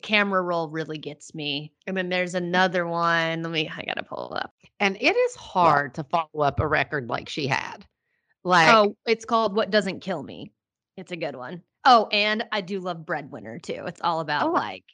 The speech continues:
Speaker 2: I'm gonna listen to this
Speaker 1: he
Speaker 2: today.
Speaker 1: loves a breadwinner and,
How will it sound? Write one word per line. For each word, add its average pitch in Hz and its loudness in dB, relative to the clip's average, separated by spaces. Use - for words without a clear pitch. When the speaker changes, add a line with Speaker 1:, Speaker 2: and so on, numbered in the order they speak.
Speaker 2:
I'm 240 -16
gonna 415 -6
listen 196 -2
to 160 -10
this 135 -6
Speaker 1:
he 208 4
Speaker 2:
today. 190 2
Speaker 1:
loves 175 2
a 180 0
breadwinner 170 0
and, 156 -6